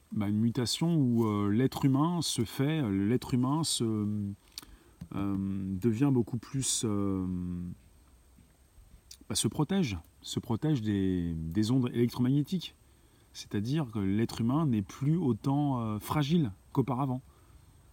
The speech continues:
Vous avez des êtres humains qui sont très sensibles et d'autres beaucoup moins parce que peut-être qu'ils se protègent. Une sorte de mutation où on se protège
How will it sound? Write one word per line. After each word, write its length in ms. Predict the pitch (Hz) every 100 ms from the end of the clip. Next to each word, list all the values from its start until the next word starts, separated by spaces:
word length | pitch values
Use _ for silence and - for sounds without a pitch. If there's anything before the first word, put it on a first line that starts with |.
| -
Vous 80 |
avez 120 | 104 110
des 140 | 107
êtres 160 | 117 120
humains 220 | 113 117
qui 120 | -
sont 140 | -
très 200 | 98 -
sensibles 500 | 151 117 - 180 180 - - - -
et 40 | 107
d'autres 280 | 143 -
beaucoup 280 | 120 127 -
moins 240 | 127 147 185
parce 220 | 117 -
que 240 | 120 107
peut-être 440 | 104 110 151 - - - - -
qu'ils 140 | 123
se 140 | - 131
protègent. 400 | 175 151 139 120
Une 340 | - - -
sorte 140 | 120
de 80 | 104
mutation 580 | 110 120 110 - 147 170
où 220 | 143 113
on 40 | 110
se 100 | -
protège 520 | 127 110 120 160 123